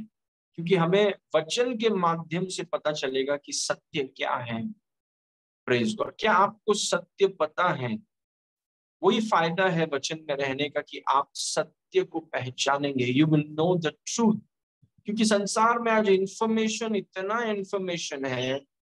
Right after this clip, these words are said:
और इतना नॉलेज है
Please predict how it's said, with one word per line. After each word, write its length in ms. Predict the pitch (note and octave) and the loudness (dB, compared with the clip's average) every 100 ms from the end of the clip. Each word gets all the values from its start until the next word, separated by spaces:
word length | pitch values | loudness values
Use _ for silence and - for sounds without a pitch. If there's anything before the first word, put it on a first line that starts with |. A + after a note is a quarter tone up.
| _ _ _ - | _ _ _ 0
और 200 | D3+ D3+ | 0 0
इतना 460 | D#3+ - F3+ G3+ G#3+ | -8 -6 2 4 6
नॉलेज 760 | F3+ D3 C#3 C#3+ F3 G#3+ G#3+ - | 4 2 6 6 6 2 0 -2
है 220 | A#2+ A2 | -2 -2